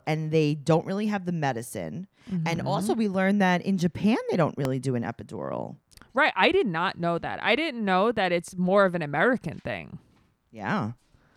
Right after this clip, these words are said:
Speaker 1: I mean, that's fine. Are
Speaker 2: Yeah.
Speaker 1: you gonna give birth in, in Japan?
Speaker 2: I mean, are you gonna give birth anywhere but here? W-, here's what bugs me. Why are you choosing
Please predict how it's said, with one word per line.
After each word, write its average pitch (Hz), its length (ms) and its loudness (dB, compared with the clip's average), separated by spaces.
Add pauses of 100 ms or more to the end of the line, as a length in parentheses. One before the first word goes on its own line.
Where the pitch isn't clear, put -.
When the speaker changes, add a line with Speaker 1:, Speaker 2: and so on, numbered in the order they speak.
Speaker 1:
I 143 80 -4
mean, 160 360 -2 (1040)
that's - 160 -14
fine. 90 320 -10 (440)
Are 196 120 10
Speaker 2:
Yeah. 208 80 10
Speaker 1:
you 233 100 8
gonna 254 160 0
give 226 160 -2
birth 208 260 0
in, 196 300 -2 (240)
in 170 180 -4
Japan? 180 380 -6 (1080)
Speaker 2:
I 208 100 6
mean, 208 160 4
are 190 120 6
you 190 140 6
gonna 190 180 0
give 180 240 0
birth 170 260 6
anywhere 190 480 4
but 165 300 2
here? 196 300 4
W-, 208 300 -4
here's 349 400 2
what 185 260 -2
bugs 311 360 2
me. 127 140 -6
Why 165 260 0
are 453 180 4
you 175 200 0
choosing 233 1080 -4